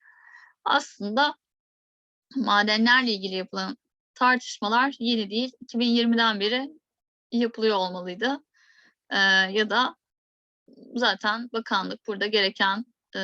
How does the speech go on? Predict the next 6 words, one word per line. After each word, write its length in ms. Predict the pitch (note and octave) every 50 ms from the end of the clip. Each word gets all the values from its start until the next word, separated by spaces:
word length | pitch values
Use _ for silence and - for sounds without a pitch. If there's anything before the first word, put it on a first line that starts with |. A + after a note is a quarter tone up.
| F#3 F#3 - -
doğru, 500 | A3+ A3 G#3+ G#3 G3+ G3 G#3 G#3 G#3+ - - _ -
e, 40 | F#3
değerlendirmeyi 960 | F#3 F3+ F3+ F3+ G3+ G#3 G#3+ G3+ G3 F#3+ F#3+ F#3 F3+ F3+ F#3+ A3 A#3+ A#3+ A3+
yapıyordur 520 | G#3+ G#3+ - G#3+ G3 F#3+ F#3+ G3 G3 G3
diye 300 | G#3 F#3 G3+ A3+ B3+ B3+ _ _ _ _ _ _ _ _ _ _ _ -
düşünüyorum. 600 | G3+ A3+ - - A#3 A3 G3+ F#3+ F#3+ G#3 A#3+ B3+